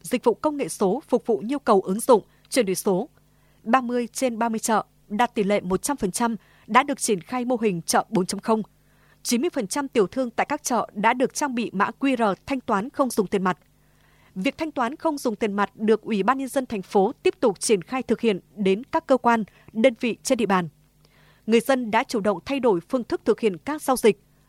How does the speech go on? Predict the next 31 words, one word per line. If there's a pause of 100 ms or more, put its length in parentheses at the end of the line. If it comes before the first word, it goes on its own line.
(220)
thuế,
điện
nước, (140)
học
phí,
viện
phí (240)
và
chi
trả
các
chương
trình
an
sinh
xã
hội, (460)
từ
thanh
toán
trực
tiếp
bằng
tiền
mặt (200)
chuyển
sang
thanh
toán
trên
website